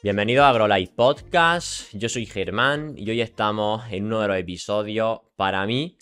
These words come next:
de todos los que hemos hecho hasta ahora. Mira que siempre lo digo, pero hoy uno de los episo-, de los episodios más especiales de todos.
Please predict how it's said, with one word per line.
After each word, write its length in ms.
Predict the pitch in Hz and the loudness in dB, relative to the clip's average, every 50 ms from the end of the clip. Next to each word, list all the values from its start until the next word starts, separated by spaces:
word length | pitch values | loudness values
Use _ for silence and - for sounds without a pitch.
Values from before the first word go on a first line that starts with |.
| _ _ _ - | _ _ _ -6
de 120 | 95 98 | -4 -2
todos 200 | 95 110 113 120 | 2 2 4 4
los 80 | 117 113 | 2 0
que 80 | 113 120 | 0 -2
hemos 180 | 107 104 101 101 | -2 0 0 0
hecho 280 | 101 98 - - 98 | -2 -2 -4 -4 -4
hasta 240 | 92 90 - - 85 | -4 -4 -4 -4 -4
ahora. 240 | 90 95 107 113 110 | -2 0 0 -2 -2
Mira 160 | 120 131 139 | -2 -2 -2
que 80 | 139 143 | -4 -4
siempre 420 | 123 127 123 123 120 98 104 104 | -4 -4 -4 -4 -4 -4 -4 -4
lo 140 | 98 92 98 | -2 -2 -2
digo, 360 | 120 135 135 120 120 135 - _ _ _ _ _ _ _ _ _ | 0 0 -2 -2 -4 -6 -10 _ _ _ _ _ _ _ _ _
pero 220 | - 104 101 110 | -2 2 2 4
hoy 120 | 120 135 135 | 4 4 4
uno 120 | 135 135 | 4 4
de 60 | 127 | 4
los 100 | 120 117 | 4 2
episo-, 360 | 110 - - 107 98 - - - | 2 0 -4 -6 -6 -6 -10 -8
de 140 | - 107 104 | -4 -2 0
los 80 | 104 101 | 0 0
episodios 540 | 98 101 98 - 127 123 127 131 131 127 | -2 -4 -4 -2 0 0 0 2 0 -2
más 240 | - 104 104 110 117 | -2 -2 -2 -2 -2
especiales 540 | 117 - - 101 98 - 117 113 110 110 98 | -2 -4 -6 -8 -6 -4 -4 -2 -2 -2 -4
de 100 | 87 82 | -4 -4
todos. 420 | 78 82 92 90 87 80 80 80 | -2 0 0 0 0 -2 -4 -8